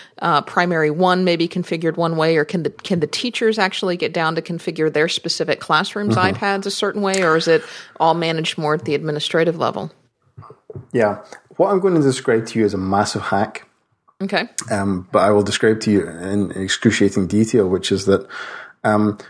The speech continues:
Speaker 2: you gotta bear in mind that our, our deployment design, what I'm about to describe to you, comes from the days of I O S three point two, where there was no mobile device management A P Is on the device or anything like that.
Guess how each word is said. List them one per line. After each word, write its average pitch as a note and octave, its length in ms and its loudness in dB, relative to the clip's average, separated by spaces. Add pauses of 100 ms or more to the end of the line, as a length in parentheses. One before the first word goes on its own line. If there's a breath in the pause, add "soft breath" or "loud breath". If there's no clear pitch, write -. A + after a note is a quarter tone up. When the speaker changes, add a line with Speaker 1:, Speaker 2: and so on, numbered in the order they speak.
(200 loud breath)
Speaker 2:
you C#3 180 2
gotta F3+ 200 2
bear D3 180 2
in B2+ 100 4
mind A#2 220 4
that G2 100 2
our, A#2+ 260 0
our C3 140 4
deployment A#2 480 2
design, G2+ 320 2
what F#2+ 100 2
I'm G#2 60 2
about G2 240 4
to G#2 80 -2
describe G2+ 420 2
to - 120 0
you, G#2 60 2
comes A#2+ 340 0
from A2+ 140 4
the G2 80 2
days G2+ 260 2
of F#2 100 2
I F#2+ 200 2
O G2 100 2
S F#2 180 -2
three G#2+ 200 -8
point G2 300 -4
two, F#2+ 320 -2 (520)
where A#2 120 2
there G#2 100 4
was G2+ 160 2
no A#2 300 4
mobile G#2+ 320 2
device F#2+ 360 2
management G2 460 0
A F#2+ 100 -4
P - 160 0
Is F#2 260 -2
on F2+ 100 -6
the F2+ 80 -6
device F2 480 -4
or F#2 120 0
anything G#2 280 0
like F2+ 200 -2
that. F2 300 0